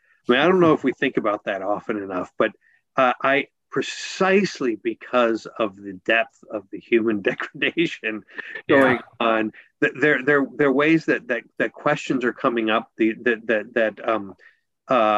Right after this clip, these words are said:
Speaker 1: uh, things are being set into relief that had just been taken for granted for so long that, that there's, there's a kind of a drama to existence that we,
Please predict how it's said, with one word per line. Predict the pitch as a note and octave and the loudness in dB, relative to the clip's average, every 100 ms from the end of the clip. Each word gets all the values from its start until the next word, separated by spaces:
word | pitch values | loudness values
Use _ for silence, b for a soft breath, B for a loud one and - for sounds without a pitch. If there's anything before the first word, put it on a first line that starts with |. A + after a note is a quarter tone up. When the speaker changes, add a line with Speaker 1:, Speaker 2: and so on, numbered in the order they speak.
| G#2 | 0
Speaker 1:
uh, | B2 A2 | 0 -2
things | G#2 D3+ D#3 C#3 | -2 -2 -2 -2
are | A#2 | -4
being | A#2+ A2 | -4 -6
set | - B2 | -2 -2
into | A#2+ A2 G#2 | 0 -4 -4
relief | G2+ G#2 A2+ A#2 - | -4 0 0 0 -4
that | G#2 | -4
had | F#2+ G#2+ - | -4 -8 -4
just | A2+ - | -6 -4
been | A2 G#2 | -4 -4
taken | - A#2 A#2+ F#2+ _ | -2 -2 -2 -6 _
for | F#2+ | -6
granted | F2+ G#2+ A2+ A2+ G2 | -2 0 0 -2 -6
for | - F#2+ | -6 -8
so | - A2+ | 0 2
long | G#2 G#2 A2 G#2+ G#2 F#2+ B B B | 4 4 4 2 -2 -8 B B B
that, | A2+ A2+ - | -2 -2 -4
that | - A2+ | -6 -4
there's, | C3 A#2 - | 0 -2 -2
there's | - A2 | -2 0
a | A2+ | -2
kind | - C#3 | -2 -2
of | A2 | -2
a | G2+ | -6
drama | - G#2+ A2+ A#2 A2 | -2 0 0 0 -4
to | - G#2+ | -6 -6
existence | F#2+ G2 G#2+ - F#2+ F2 - | -4 -6 -8 -8 -10 -10 -6
that | G#2 | -2
we, | G#2+ G#2+ G2 F#2+ | 4 4 4 -4